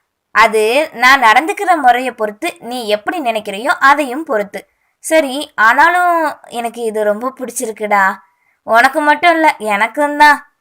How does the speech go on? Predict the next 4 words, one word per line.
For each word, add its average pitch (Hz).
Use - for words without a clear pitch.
"ஆறு, 240
நம்ம 214
கல்யாணம் 214
பண்ணிக்கலாமா?" 196